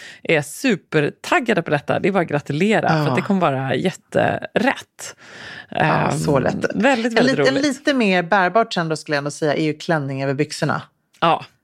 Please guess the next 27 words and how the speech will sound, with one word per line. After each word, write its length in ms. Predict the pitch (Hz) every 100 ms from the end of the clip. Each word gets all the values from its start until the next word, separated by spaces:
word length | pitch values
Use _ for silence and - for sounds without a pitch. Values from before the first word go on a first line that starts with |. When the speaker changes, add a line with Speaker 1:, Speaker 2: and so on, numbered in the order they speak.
| _ _ _
Speaker 2:
Den 120 | - 175
Speaker 1:
Ja. 60 |
Speaker 2:
har 60 | 226
vi 100 | 233
faktiskt 320 | 220 196 -
snackat 280 | 196 208 190
om, 100 | 160
för 100 | 170
vi 120 | 180
ser 180 | - 208
ju 100 | 196
den 160 | 160
komma 280 | 147 156 147
redan 240 | 143 147 165
nu 160 | 160
till, 460 | 151 - 143 139 - -
ehm, 600 | 143 143 135 135 131 139
hösten 380 | 147 - 147 147
tjugotjugotre. 800 | - - 139 - - 202 156 -
Men 160 | 160 156
alltså, 320 | 151 151 147 - - - - -
den 340 | - 196 196 175
är 240 | 170 170
ju, 440 | 151 156 151 143
eh, 680 | - - 160 160 151 - -
som 200 | - -
sagt, 360 | 151 - -